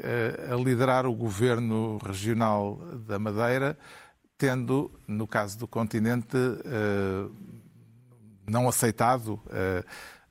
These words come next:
o pedido do P S, o pedido de António Costa, para que houvesse uma substituição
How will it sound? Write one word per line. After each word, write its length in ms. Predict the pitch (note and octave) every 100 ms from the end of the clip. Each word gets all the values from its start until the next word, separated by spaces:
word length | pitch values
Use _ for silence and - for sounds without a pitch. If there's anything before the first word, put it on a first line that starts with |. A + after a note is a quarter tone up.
| -
o 200 | B2 A#2
pedido 480 | - G#2 A2 G#2
do 300 | G2+ G#2+ G2+
P 320 | G2 A2 G2+ G#2+
S, 180 | B2
o 40 | -
pedido 200 | - F#2
de 60 |
António 240 | F2+ F2+ G2
Costa, 420 | G#2+ G#2 - G#2+
para 480 | G#2+ A2 G#2+ A2 G#2+
que 220 | G#2+ -
houvesse 520 | A2 G#2+ G#2 G#2 - A#2
uma 540 | G#2+ G#2 G#2 A2+ A2+ - - D3
substituição 680 | - B2 G2+ B2 A#2 - A#2